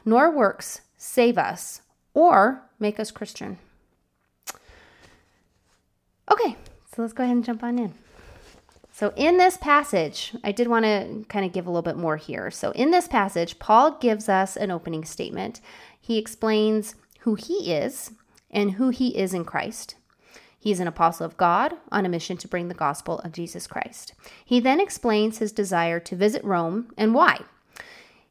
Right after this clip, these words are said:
He wants to bless them with spiritual gifts, and in turn, he mutually,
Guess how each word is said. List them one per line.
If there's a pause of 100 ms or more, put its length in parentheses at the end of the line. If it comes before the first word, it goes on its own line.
(100)
He
wants
to
bless
them
with
spiritual
gifts,
and
in
turn,
he
mutually,